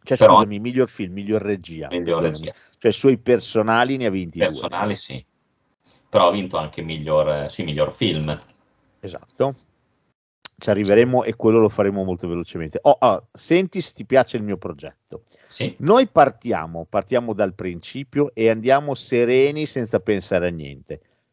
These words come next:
Speaker 1: Però, consapevoli che poi a un certo punto vorremmo andare a mangiare, vediamo
Speaker 2: <laughs>
Speaker 1: se ce la facciamo in un tempo umano, bene, se no questa sarà la prima parte e la prossima settimana facciamo la seconda.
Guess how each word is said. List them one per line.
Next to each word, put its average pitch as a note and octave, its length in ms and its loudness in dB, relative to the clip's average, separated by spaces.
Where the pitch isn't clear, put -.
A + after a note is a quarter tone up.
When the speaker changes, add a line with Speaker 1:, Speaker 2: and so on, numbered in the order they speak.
Speaker 1:
Però, D3 400 6
consapevoli C3+ 680 -2
che A2 120 -4
poi B2+ 160 2
a A#2 40 6
un G2+ 80 2
certo G#2+ 300 0
punto A#2 360 -4
vorremmo G2 300 2
andare F#2+ 240 2
a F#2 60 0
mangiare, E2+ 760 -8
vediamo G2+ 640 2
Speaker 2:
<laughs> - 480 -14
Speaker 1:
se B3+ 420 10
ce - 140 2
la D#3+ 120 8
facciamo A#2 840 2
in C3 140 -6
un C3+ 180 -8
tempo E3+ 400 0
umano, C#3 880 2
bene, G2+ 840 -2
se - 300 2
no A#3 460 4
questa F#3+ 300 -2
sarà D#3 180 -2
la C3+ 100 2
prima C#3 260 -4
parte F2 600 -6
e D3+ 100 2
la D3+ 80 4
prossima D#3 300 -6
settimana A#2+ 340 -6
facciamo G2+ 260 -8
la E2+ 60 -10
seconda. C#2+ 580 -20